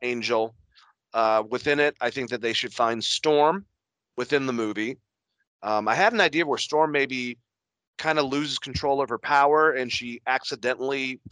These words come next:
like, attacks Wakanda, and it becomes a huge thing that Professor X sees and, you know, stops or whatever to get her a part of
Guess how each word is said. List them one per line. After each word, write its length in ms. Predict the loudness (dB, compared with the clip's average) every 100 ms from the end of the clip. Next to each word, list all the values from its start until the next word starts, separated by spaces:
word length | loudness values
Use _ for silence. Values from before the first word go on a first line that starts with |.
| -8
like, 220 | -6 -6
attacks 460 | -6 2 2 4 -2
Wakanda, 640 | -4 2 2 4 4 4 2 -10 _ _ -6
and 100 | -6
it 60 |
becomes 300 | -4 -2 -2
a 40 | -4
huge 400 | -4 -4 -4 -2
thing 400 | 0 2 0 -4 -10 _ _
that 100 | -8
Professor 440 | -8 0 0 2 2
X 180 | 0 -2
sees 380 | -2 -2 -4
and, 200 | -6 -8 -8
you 120 | -8
know, 160 | -6 -6
stops 500 | -2 4 4 4 -2
or 80 |
whatever 400 | 2 2 2 0 -4
to 160 | -8 -14 _ _ _ -6
get 320 | -2 -2 -4 -20 _ _ _ _ -6
her 460 | 2 4 4 0 _ _ _ -12
a 60 |
part 300 | -4 2 2
of 260 | 2 -2 -6